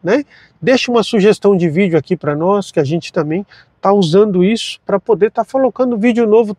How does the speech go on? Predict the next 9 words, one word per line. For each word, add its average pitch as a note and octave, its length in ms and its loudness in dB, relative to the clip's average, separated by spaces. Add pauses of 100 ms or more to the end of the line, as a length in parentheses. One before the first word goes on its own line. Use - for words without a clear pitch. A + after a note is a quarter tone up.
(100)
todo A#3+ 320 2
dia G3 200 0
aqui, B3 320 -4 (300)
porque - 240 -4
a G#3+ 100 4
gente A3 460 -4 (580)
trabalha G#3+ 480 2
muito, G3 400 0
né? G3+ 180 -2